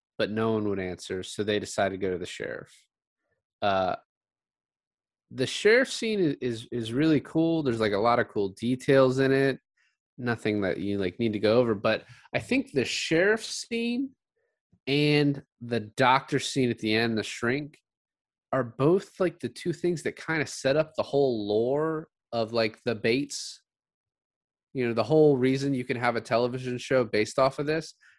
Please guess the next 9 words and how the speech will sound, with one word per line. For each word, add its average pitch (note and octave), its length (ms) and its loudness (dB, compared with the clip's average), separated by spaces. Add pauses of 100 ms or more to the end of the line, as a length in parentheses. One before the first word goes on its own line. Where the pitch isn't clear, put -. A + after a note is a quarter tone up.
(180)
is B2 200 -4
just - 420 -2
because D3+ 320 0
of B2 60 -2
these A2 200 -2
two C#3 440 -2
kinda C#3 260 -2
tiny B2+ 560 -2
scenes. A2+ 480 -6